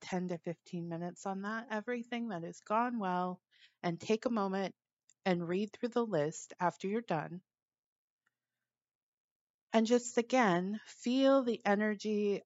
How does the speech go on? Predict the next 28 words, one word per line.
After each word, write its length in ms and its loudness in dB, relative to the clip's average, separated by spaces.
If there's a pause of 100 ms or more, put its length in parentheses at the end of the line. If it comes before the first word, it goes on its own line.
of 260 2 (240)
life 440 2
going 320 4
well 180 2
for 180 -10
you. 320 -8 (220)
Feel 360 0
the 340 0 (240)
appreciation 960 -2
in 100 0
your 160 -2
body, 580 2 (360)
feel 460 2
the 540 2
love, 540 4 (640)
feel 420 4
the 180 0
support, 880 0 (1160)
feel 600 4
the 100 0
good 320 -2
luck, 520 -2 (200)
the 80 -6
good 300 -4
fortune 600 -4
in 240 -8
your 140 -6
body. 440 -4